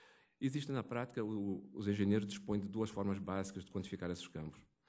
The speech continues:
Um é através de modelos matemáticos, porque as equações matemáticas que nos dias de hoje são encapsuladas em programas de computador. E aqui temos, assim, uma ilustração de uma perspectiva de uma, de um trecho de linha de transmissão,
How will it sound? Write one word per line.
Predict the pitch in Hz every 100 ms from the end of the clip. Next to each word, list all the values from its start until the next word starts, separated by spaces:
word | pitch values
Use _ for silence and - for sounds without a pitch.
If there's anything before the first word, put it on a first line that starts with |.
| - -
Um | 123
é | 127
através | 123 120 113
de |
modelos | 110 110
matemáticos, | 104 101 98 80 65 - - -
porque | -
as | 85
equações | 82 87 95
matemáticas | 95 95 101 101 101 107
que | -
nos | 113 104
dias | 98 98
de | 95
hoje | 107
são | 110
encapsuladas | 110 104 - 95 95 95
em |
programas | 98 101 101 98
de |
computador. | - 98 101 87 76 - - - -
E | 101
aqui | 98 101
temos, | 104 101
assim, | 90 95
uma | 87 80
ilustração | 87 92 101 98 - 107 113 - - - - -
de | 101 104
uma | 104 104 98 87 82
perspectiva | - 101 98 - 95 92
de | 87
uma, | 92 80 78
de | 101
um |
trecho | 101 98 98
de |
linha | 95
de | 101
transmissão, | 104 107 107 110 117